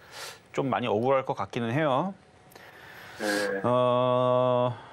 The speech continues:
Speaker 1: 일단 요렇게 여기 보면 이렇게 장대음봉으로 떨어지거나 이런 모습이 나오면 이제 조정받게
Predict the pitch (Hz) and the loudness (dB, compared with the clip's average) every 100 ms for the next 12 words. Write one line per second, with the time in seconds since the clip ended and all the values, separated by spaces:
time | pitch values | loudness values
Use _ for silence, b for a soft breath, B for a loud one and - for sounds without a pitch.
0 | B B B - - - - - - 135 | B B B -20 -20 -20 -20 -20 -10 -2
1 | 180 139 156 156 156 131 151 151 135 143 | 0 2 0 0 0 2 2 0 2 2
2 | 143 135 131 127 123 175 175 160 151 156 | 2 0 -2 -2 0 0 2 2 2 2
3 | 175 185 185 160 147 143 143 117 135 143 | 2 4 2 2 2 2 2 2 4 4
4 | 143 120 104 120 139 113 104 120 117 - | 4 0 0 0 0 2 2 0 -4 -4
5 | 110 147 143 - 139 131 | -2 0 -2 -2 -2 -2